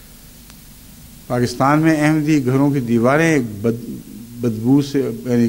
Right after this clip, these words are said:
गंदगी से काली की गई हैं और उनके सब्र की आजमाइश है। उन लोगों को मैं समझा रहा हूँ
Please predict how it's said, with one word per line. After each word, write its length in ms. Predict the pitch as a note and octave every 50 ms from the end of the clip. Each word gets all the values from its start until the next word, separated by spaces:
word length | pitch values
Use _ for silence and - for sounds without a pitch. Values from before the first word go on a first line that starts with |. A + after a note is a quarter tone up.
| A2
गंदगी 400 | A2 A#2+ C3 C#3+ C#3+ D3 D3 D3+ C#3+
से 160 | D3 - C#3
काली 320 | - - - D3 D3 D3+ D3+
की 160 | C3 - A#2 G#2+
गई 200 | G2 F#2+ E2+ D2+
हैं 160 | D2+ D#2 - - - - - - - - - - - - - - - - - - - - - - - - - - - - - - - - -
और 140 | C3 B2 B2+
उनके 220 | C3+ C3+ A#2+ B2+ B2+
सब्र 260 | - D3 B2+ C3+ B2+
की 120 | B2+ C3 A#2+
आजमाइश 420 | A2 G#2 G#2+ G2+ G#2 G#2+ - -
है। 80 | - - - - - - - - - - - - - - - - - - - - - - - - - - - - - - - - - - - - - - - - - - - - - -
उन 120 | D#3 D#3
लोगों 240 | F3 F3 F3+ F3 E3+
को 100 | D#3 D#3
मैं 120 | C3+ C3 B2
समझा 400 | - B2+ A#2 A2 A2 A2 A2 A#2+
रहा 220 | A#2+ A#2+ A#2 A#2
हूँ 260 | A#2 A#2+ B2 C#3+ D#3+